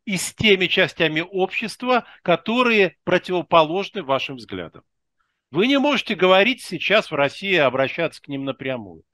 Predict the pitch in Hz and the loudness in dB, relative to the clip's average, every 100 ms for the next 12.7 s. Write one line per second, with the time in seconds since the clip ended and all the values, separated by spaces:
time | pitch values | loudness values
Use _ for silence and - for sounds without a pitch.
0 | _ _ 147 190 285 294 240 240 185 190 | _ _ -4 0 0 0 -2 0 2 4
1 | 208 214 - 175 160 175 - 156 - 151 | 2 0 -6 -6 -6 -10 -10 -12 -2 -2
2 | 113 90 - - _ _ _ _ _ _ | -2 -6 -18 -20 _ _ _ _ _ _
3 | - - _ _ - - 262 262 254 196 | -20 -20 _ _ -16 -4 -2 2 0 0
4 | 190 190 190 - 190 190 143 143 98 85 | 0 -2 -4 -8 -4 -4 -4 -4 -4 -6
5 | 82 - _ _ _ _ 165 - 175 - | -14 -20 _ _ _ _ -2 2 0 2
6 | - 175 196 - 185 - 151 - 135 131 | 2 2 0 0 -2 -2 -6 -8 -6 -6
7 | 135 104 - - - 98 - 156 170 - | -8 -12 -14 -18 -20 -20 -6 2 2 4
8 | 185 190 202 208 160 135 117 - 117 - | 0 2 4 4 6 4 0 -4 -8 -8
9 | 110 104 95 - 95 95 - 98 - - | -12 -12 -14 -16 -16 -16 -16 -16 -16 -20
10 | _ _ _ _ _ _ _ _ 139 156 | _ _ _ _ _ _ _ _ 0 2
11 | 175 226 - 156 135 151 151 156 - 139 | 4 4 4 0 0 0 0 -4 -6 -6
12 | 139 127 123 120 - - 78 | -6 -6 -8 -8 -10 -14 -18